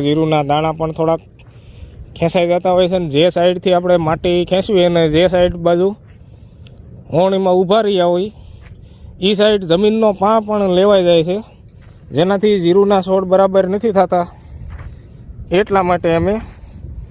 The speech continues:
ઉગમણા આથમણા કેરા નથી કર્યા જીરાના. આવી રીતના ક્રોસમાં ઈશાન તરફથી નૈઋત્ય દિશા તરફ કર્યા એટલે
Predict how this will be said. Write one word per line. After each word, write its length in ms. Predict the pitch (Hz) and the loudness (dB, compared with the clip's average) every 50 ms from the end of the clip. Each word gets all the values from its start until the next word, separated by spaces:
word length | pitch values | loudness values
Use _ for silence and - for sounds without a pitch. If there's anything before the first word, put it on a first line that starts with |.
| - - - - - - - - - | -18 -20 -16 -16 -18 -18 -18 -8 -6
ઉગમણા 380 | 156 175 190 196 196 190 185 185 | -2 0 2 2 2 2 0 0
આથમણા 400 | 180 - 190 185 175 175 165 165 | -2 -2 -2 -2 -2 -2 -2 0
કેરા 260 | 165 170 180 196 208 - - - - - - - - - - - - - - - - - - - - | 0 2 2 0 -2 -4 -14 -20 -20 -20 -20 -20 -20 -20 -20 -20 -20 -20 -20 -20 -20 -20 -20 -6 -2
નથી 240 | 156 185 - 220 175 | -2 0 0 -2 -2
કર્યા 260 | 156 156 147 139 135 | 0 0 0 2 2
જીરાના. 340 | 135 147 139 139 151 175 220 - - - - - - - - - - - - - - - - - - - - - - - | 2 0 0 -2 -2 -6 -10 -10 -16 -20 -20 -20 -20 -20 -20 -20 -20 -20 -20 -20 -20 -20 -20 -20 -20 -20 -20 -20 -16 -4
આવી 240 | - 170 196 196 185 170 | 0 2 2 4 2 0
રીતના 300 | 151 143 156 156 175 175 - - - - - - - - - - - - - - - - - - - - - - - - - - - - - - - - - - - | -2 -2 -4 -6 -6 -6 -14 -20 -20 -20 -20 -20 -20 -20 -20 -20 -20 -20 -20 -20 -20 -20 -20 -20 -20 -20 -20 -20 -20 -20 -20 -20 -20 -20 -20 -20 -20 -20 -20 -6 -2
ક્રોસમાં 600 | - 175 190 190 185 - 170 151 151 147 151 147 147 - - - - - - - - - - - - - - - - - - - - - - - - - - - - - - - - - - | 0 2 2 0 -2 -4 -4 -2 0 0 0 -2 -4 -8 -18 -20 -20 -20 -20 -20 -20 -20 -20 -20 -20 -20 -20 -20 -20 -20 -20 -20 -20 -20 -20 -20 -20 -20 -20 -18 -18 -18 -14 -14 -12 -4 -2
ઈશાન 440 | 165 185 - - 196 175 175 170 160 156 151 | -2 -2 0 2 2 2 2 0 -2 -4 -2
તરફથી 500 | - 156 160 156 - - 151 143 151 151 147 - - - - - - - - - - - - - - - - | 0 0 0 0 -2 -2 -2 0 0 0 -4 -6 -10 -14 -14 -14 -16 -16 -16 -18 -16 -16 -16 -16 -14 -6 0
નૈઋત્ય 460 | 135 180 202 196 190 185 180 170 165 | 0 2 2 2 0 0 0 -2 0
દિશા 320 | 160 165 156 - 165 147 - | 0 0 0 0 0 0 2
તરફ 220 | 156 160 156 - - | 0 0 -2 -2 -4
કર્યા 280 | 180 180 185 170 156 | 0 2 4 4 4
એટલે 200 | 147 139 143 143 | 2 2 2 2